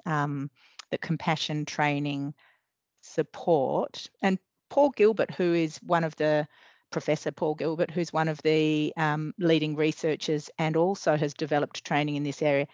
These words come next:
he says compassion gives us the courage and wisdom to descend into our suffering. So both courage and wisdom to be present. And he's talking about it with our suffering. So he's talking about it there in a, perhaps in a more self-compassion,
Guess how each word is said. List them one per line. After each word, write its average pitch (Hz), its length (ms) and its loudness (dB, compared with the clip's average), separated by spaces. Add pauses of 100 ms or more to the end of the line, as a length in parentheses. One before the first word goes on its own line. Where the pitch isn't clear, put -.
(340)
he 220 140 4
says 208 200 0
compassion 220 600 -4
gives 202 220 -2
us 170 160 -2
the 165 140 -8
courage 165 600 0 (120)
and 160 200 -4
wisdom 147 600 -2 (480)
to 156 100 -2
descend 151 460 0
into 147 240 -4
our 139 120 0
suffering. 143 680 -6 (400)
So 143 280 2 (500)
both 160 280 2
courage 156 400 -2 (100)
and 156 240 -8
wisdom 143 580 -12 (300)
to - 80 -12
be 143 220 -6
present. 147 560 -6 (240)
And 160 80 -2
he's 277 160 2
talking 233 300 2
about 175 220 2
it - 60 0
with 165 160 -2
our 156 160 2
suffering. 147 380 -4
So 139 120 -4
he's 196 220 0
talking 170 340 -2
about 151 220 -2
it - 140 -8
there 147 260 -2 (400)
in 160 200 -2
a, 156 440 -4 (100)
perhaps 165 380 -4
in 160 80 -2
a 156 60 -2
more 151 180 -4
self-compassion, 151 1040 -2